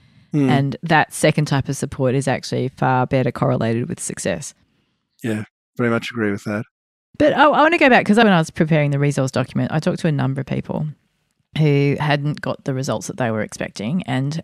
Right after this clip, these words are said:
Speaker 2: at the time, there was also a, a paucity of anything in the literature about not making it through medical exams. And there were some common things that came out in what people were telling me. So the first thing was the immense shock of it. They, they didn't expect it to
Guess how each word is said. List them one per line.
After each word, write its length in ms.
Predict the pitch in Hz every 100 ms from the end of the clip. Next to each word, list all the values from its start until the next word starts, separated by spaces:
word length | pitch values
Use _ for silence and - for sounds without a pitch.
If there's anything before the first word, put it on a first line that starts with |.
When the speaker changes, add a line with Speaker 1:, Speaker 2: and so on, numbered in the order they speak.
| -
Speaker 2:
at 120 | 170
the 80 | 156
time, 240 | 156 151
there 80 | 143
was 100 | 143
also 320 | 135 - 127 143
a, 60 | -
a 20 |
paucity 760 | 139 - 151 - - - 117 76
of 100 | 139
anything 340 | 135 131 139
in 80 | 139
the 80 | 139
literature 520 | 127 - 135 120 110
about 360 | 139 - - 202
not 160 | 135 -
making 280 | - - -
it 60 |
through 160 | - 143
medical 340 | 143 147 -
exams. 600 | - - 123 98 175 - - _ _ _ _
And 120 | - 170
there 60 |
were 60 | 170
some 160 | 190
common 340 | 185 190 196 190
things 260 | 156 143
that 120 | 175 -
came 220 | 123 127
out 260 | 123 120 -
in 220 | 143 139 143
what 120 | -
people 260 | 131 139
were 80 | 135
telling 340 | 131 135 - 147
me. 200 | - - _ _ _ _
So 200 | - 180
the 220 | 170 170 -
first 300 | - 196 208
thing 180 | - 165
was 300 | 135 131 - - _ _ _
the 100 | 165
immense 260 | 143 127
shock 240 | - - -
of 140 | 123
it. 340 | 98 - - - - _
They, 120 | - -
they 120 | 170
didn't 200 | 180 180
expect 580 | 156 - 135 - - -
it 340 | 151 - - -
to 560 | - 147 139 135 135